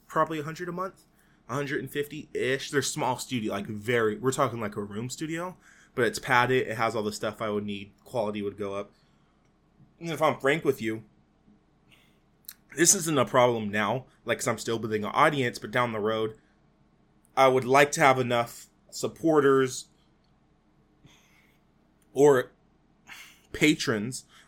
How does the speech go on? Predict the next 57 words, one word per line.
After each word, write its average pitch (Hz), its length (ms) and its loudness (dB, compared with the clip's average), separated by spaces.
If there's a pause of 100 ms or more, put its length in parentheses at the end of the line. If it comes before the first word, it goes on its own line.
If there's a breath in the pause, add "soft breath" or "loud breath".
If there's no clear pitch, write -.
along 117 320 2
that 110 180 0
road. 104 300 0
And 120 120 -4
I'm 123 120 2
not 139 160 4
trying 131 180 0
to - 40 -4
sell 117 140 2
you 113 120 0
guys. 104 320 0
This 123 180 -4
is 117 100 -6
just 113 160 -6
me 104 200 -4
thinking 104 560 -8 (240 loud breath)
and 113 200 -4
reflect, 110 460 0
being 117 140 -2
transparent 104 460 -4
with - 40 -10
my 98 80 -4
thoughts. 104 400 -2 (400 soft breath)
I 131 80 6
would 131 100 4
like 143 200 6
to 135 100 -8
be 135 80 2
able, 123 120 0
once 143 200 0
this 127 220 -2
show 127 240 2
starts 120 340 -2
generating 110 720 0
revenue, 143 520 -2 (420 soft breath)
to 143 140 2
be 139 200 4
able 135 200 4
to 117 160 -4
go 117 360 2
and 107 200 -2
pay 139 260 0
for 123 160 -6
these 104 180 -4
places 101 520 -6
and 104 100 -10
have, 113 180 -2
like, 101 240 -6 (300 loud breath)
the 123 80 -8
Kyle 117 380 4
Talk 107 320 0
studio 113 520 -2
that's 101 320 -6
not 110 260 -2
the - 120 -8
amateur 107 380 -4
version. 135 400 -8